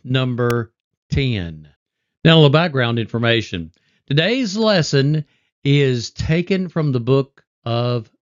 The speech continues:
Ephesians. Now, Ephesians was written from Rome about A D sixty-four, and it's the first in the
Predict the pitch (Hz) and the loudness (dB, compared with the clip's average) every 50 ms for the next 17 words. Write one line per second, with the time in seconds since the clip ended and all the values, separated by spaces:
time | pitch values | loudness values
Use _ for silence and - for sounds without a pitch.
0 | _ _ 104 98 _ _ _ _ _ _ 156 160 160 139 110 95 85 90 87 82 | _ _ -20 -20 _ _ _ _ _ _ -6 -4 -4 -4 -4 -6 -10 -14 -20 -20
1 | 80 78 76 71 _ _ _ _ _ _ _ _ _ _ _ _ _ 135 139 143 | -20 -20 _ _ _ _ _ _ _ _ _ _ _ _ _ _ _ -2 -2 -2
2 | 139 139 - 214 254 311 302 247 190 208 190 160 131 135 147 143 113 110 120 117 | -2 -2 -2 -2 0 0 0 0 0 0 -2 -2 -2 0 -2 -2 -2 -4 -8 -4
3 | 120 135 156 196 214 220 220 226 226 220 202 _ _ _ _ _ _ _ 143 165 | -2 0 0 0 0 -2 -6 -10 -12 -14 -18 _ _ _ _ _ _ _ -4 -4
4 | 190 180 151 135 123 117 110 104 101 101 101 107 110 107 _ _ _ _ _ _ | -2 0 0 0 0 0 -2 -2 -4 -6 -6 -8 -12 -16 _ _ _ _ _ _
5 | _ _ - 123 120 120 120 123 120 120 123 123 127 135 131 139 139 139 139 127 | _ _ -8 -6 -2 -2 0 0 0 0 2 2 0 2 0 0 0 0 -2 -4
6 | - - - 160 151 - - - 151 135 - _ - 156 135 120 101 92 87 82 | -4 -4 -4 -4 -4 -4 -6 -6 -6 -6 -6 _ -6 -4 -4 -2 -2 -4 -6 -8
7 | 78 _ _ _ _ _ _ _ _ _ _ _ _ _ _ _ _ _ _ 139 | -10 _ _ _ _ _ _ _ _ _ _ _ _ _ _ _ _ _ _ -2
8 | 139 143 147 143 127 - - - 151 139 135 127 123 120 113 110 _ _ _ _ | 0 0 0 -2 -4 -8 -6 -2 0 0 2 0 0 -2 -4 -6 _ _ _ _
9 | _ _ _ _ _ 190 190 214 233 254 233 196 - - - 143 - _ _ _ | _ _ _ _ _ -2 0 0 0 -2 -2 -6 -10 -14 -18 -20 -20 _ _ _
10 | _ _ _ _ _ _ _ _ _ _ _ 170 175 190 196 196 185 180 180 180 | _ _ _ _ _ _ _ _ _ _ _ -2 0 2 2 2 2 0 0 0
11 | 180 165 139 123 120 117 110 110 107 104 101 | -2 -2 0 0 0 2 2 0 -2 -4 -4